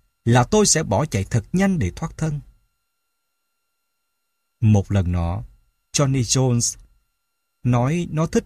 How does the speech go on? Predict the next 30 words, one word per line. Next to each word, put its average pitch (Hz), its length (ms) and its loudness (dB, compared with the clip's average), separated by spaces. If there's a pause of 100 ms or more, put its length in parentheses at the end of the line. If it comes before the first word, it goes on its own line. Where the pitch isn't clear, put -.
(120)
mẫu 92 180 0
mô 143 180 0
hình 101 200 0
máy 120 180 -2
bay 131 320 -2
B 147 160 0
mười 104 160 2
bảy 85 320 -4 (440)
và 104 120 0
thách - 240 -6
tôi 151 200 0
lấy 147 160 -4
được 107 240 -4
cho 127 120 -2
nó. 131 280 -4 (1300)
Tôi 170 140 0
đồng 95 240 -4
ý. 127 240 -4 (680)
Đám 214 180 4
trẻ 127 280 0
đứng 226 180 0
bên 202 160 4
ngoài 123 240 2
cửa 151 120 2
tiệm 98 260 0
quan 170 260 -2
sát 220 280 0
tôi 143 120 -2
hành 87 180 -4
động. 85 220 -6